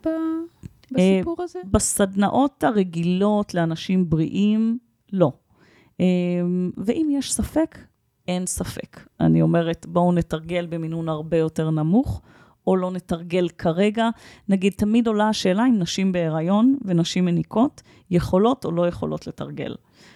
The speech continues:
Speaker 2: ואני אומרת, "אם לא תרגלת עד היום, בואי חכי עוד קצת." רוב הסיכויים שלא יקרה כלום, ושאם יקרה משהו, זה לא יהיה קשור. אבל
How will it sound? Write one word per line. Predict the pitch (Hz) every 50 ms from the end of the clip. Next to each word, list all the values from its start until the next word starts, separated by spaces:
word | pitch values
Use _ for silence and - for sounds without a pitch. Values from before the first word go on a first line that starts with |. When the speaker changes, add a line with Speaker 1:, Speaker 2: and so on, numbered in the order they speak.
| - _ _ _ -
Speaker 2:
ואני | 240 302
אומרת, | 311 302 311 302 302 302 302 - - - _ _ _ _ - - -
"אם | 320 330 320
לא | 311 285 -
תרגלת | - 269 247 214 208 220 220 220 - -
עד | 208 196 180 175
היום, | 180 220 277 302 311 320 339 - _ _ _ _ _ _ - _ _ _ _
בואי | 269 311 349 339
חכי | - - 311 - - - 320 320 -
עוד | 240 262 226 -
קצת." | - 151 - - 220 202 - - - - - - - - - - - - _
רוב | - 190 190 196 202 220 247 269 269 285
הסיכויים | 269 - - 220 - - 214 214 220 226 240 247 269 - - _ _ - _ -
שלא | - - - - 214 202 202 208 214
יקרה | 214 - - - 202
כלום, | 196 - - - - - 208 202 202 202 190 180 170 170 - - _ _ _ _ _ _ 185
ושאם | 190 190 - 226 226 233 226
יקרה | 214 - - 202 196 196
משהו, | 208 220 226 - - 269 262 269 - - _ _ _ _ _ _ -
זה | 180 165 170 185 175
לא | 180 190 185
יהיה | 175 170
קשור. | 160 - - 156 - - 135 123 - - - _ _ _ _ _ _ _ _ _
אבל | - 190 190 240 262 254